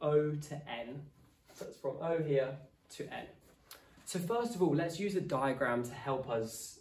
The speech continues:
uh, work some things out. And O A C B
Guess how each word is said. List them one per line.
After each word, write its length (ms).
uh, 220
work 280
some 240
things 440
out. 460
And 240
O 240
A 220
C 360
B 160